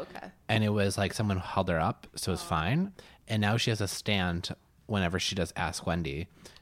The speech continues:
Speaker 1: Whoa.
Speaker 2: Yeah, because her alkaline diet is not healthy.
Speaker 1: Okay.
Speaker 2: Um, and so now Jerry O'Connell is replacing her for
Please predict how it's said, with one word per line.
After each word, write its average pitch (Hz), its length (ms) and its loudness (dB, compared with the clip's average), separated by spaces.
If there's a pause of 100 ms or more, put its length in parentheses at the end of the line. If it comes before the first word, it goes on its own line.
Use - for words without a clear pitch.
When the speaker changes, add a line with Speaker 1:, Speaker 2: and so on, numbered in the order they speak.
(120)
Speaker 1:
Whoa. 180 360 -4 (140)
Speaker 2:
Yeah, 107 300 6
because 98 500 -2
her - 180 -4
alkaline 104 380 0
diet 95 260 2
is 76 160 -4
not 82 220 -2
healthy. 90 500 -4 (160)
Speaker 1:
Okay. 165 260 -8 (440)
Speaker 2:
Um, 85 500 2 (320)
and 104 180 0
so - 120 -2
now 101 220 6
Jerry 101 280 4
O'Connell 98 460 4
is 85 160 -4
replacing 90 460 -2
her 80 200 0
for 76 380 -2